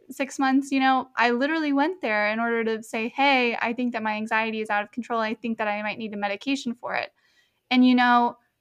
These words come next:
a no, no fault to my primary care physician, but she was gung-ho ready to slam me with a, with a medication instead of asking me more introspective questions like,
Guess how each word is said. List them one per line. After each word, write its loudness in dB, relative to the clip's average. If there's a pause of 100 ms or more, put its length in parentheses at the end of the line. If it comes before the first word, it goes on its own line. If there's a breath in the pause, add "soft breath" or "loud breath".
(140)
a 2
no, 6
no 2
fault 2
to -4
my 2
primary -2
care 2
physician, -2
but -4
she 0
was 0
gung-ho 0
ready -2 (180)
to -4
slam 0
me -6
with -2
a, -6
with 0
a 0
medication -2
instead 0
of -12 (100)
asking 2
me 0
more -2
introspective -6 (500 soft breath)
questions 0
like, -6